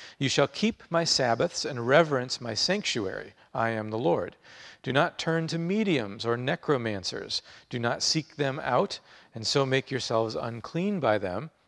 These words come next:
I am the Lord your God." So these rules, what kind of ties that group together is it's a number of things that were practiced by pagan nations as part,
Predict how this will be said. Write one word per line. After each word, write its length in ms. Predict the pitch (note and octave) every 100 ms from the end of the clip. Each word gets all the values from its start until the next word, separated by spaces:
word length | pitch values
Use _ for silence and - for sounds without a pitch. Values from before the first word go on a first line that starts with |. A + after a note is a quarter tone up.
| -
I 160 | A#2 B2+
am 200 | C3 B2+
the 60 |
Lord 320 | C3+ A#2 G#2+ G2+
your 120 | A2
God." 400 | B2 D#3 G#2+ - _ _ _ _ _ _ _ _ _ - - - - -
So 120 | - E3
these 260 | B3 C4+
rules, 380 | F3+ B2+ A#2 B2
what 120 | D3+
kind 200 | - E3
of 60 | C3+
ties 520 | - F#3 F3 E3 B2+
that 240 | C#3+ D3+
group 240 | C3 D3+ -
together 500 | C3+ B2 E3 A2+ B2 - - -
is 240 | D#3 D3
it's 160 | D#3+ D3+
a 20 |
number 240 | F3 A3+
of 80 | F#3
things 280 | - F#3+ C#3+
that 100 | D#3
were 100 | C#3
practiced 800 | - F3+ A3 - B2+ B2+ - -
by 240 | C3+ C3
pagan 560 | - F3+ F#3 E3 D3 C3+
nations 560 | D#3 E3 B2 A2 B2+
as 400 | - C#3 C3 B2
part, 520 | - - G#3 C3 -